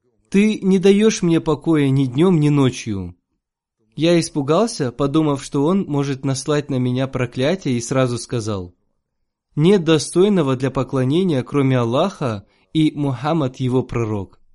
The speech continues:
После этого он спросил: «О, Умар, ты хочешь скрыть свою веру?» Я ответил: «Нет, клянусь Аллахом, ниспославшим тебя с истиной.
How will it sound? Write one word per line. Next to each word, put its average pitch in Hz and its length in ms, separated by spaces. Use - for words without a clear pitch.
После 151 360
этого 185 220
он 151 120
спросил: 131 600
«О, 180 240
Умар, 123 500
ты 160 100
хочешь 175 420
скрыть 240 300
свою 170 260
веру?» 117 540
Я 143 200
ответил: 143 640
«Нет, 160 420
клянусь 185 420
Аллахом, 143 680
ниспославшим 151 840
тебя 139 340
с - 140
истиной. 110 760